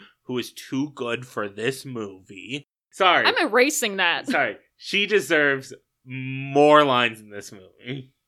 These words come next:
Speaker 1: But then Cameron sees Bianca and falls immediately in love with her.
Speaker 2: And he looks to her with Michael at his side and says, "I burn, I pine, I perish."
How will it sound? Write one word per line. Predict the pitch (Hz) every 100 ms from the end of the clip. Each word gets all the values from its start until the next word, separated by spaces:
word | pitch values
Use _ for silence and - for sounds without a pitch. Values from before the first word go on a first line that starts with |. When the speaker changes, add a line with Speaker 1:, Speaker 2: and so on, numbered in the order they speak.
| _ _ _ _ _
Speaker 1:
But | 131 131
then | 135 123
Cameron | - 135 147 156 151
sees | 127 127
Bianca | 127 180 147 110 110 123 117 139 - _ _ _ -
and | 127 113 110
falls | - 127 120 113 107 127
immediately | 117 127 143 143 127 123 117 110
in | 107 101
love | 92 - _
with | _
her. | - 117 _ _ _ _ _ _ -
Speaker 2:
And | 196 226
he | 226 226 196 - _
looks | 226 285 -
to | - 285
her | 254 240 254 277 _ _ _
with | 220 233
Michael | 233 233 247 254
at | 220
his | 208 -
side | 254 262 220 190
and | 196 208
says, | 214 190 180 -
"I | 226
burn, | 233 240 208
I | - 262
pine, | - 208 226 208
I | 190
perish." | 190 - 233 202 175 - - -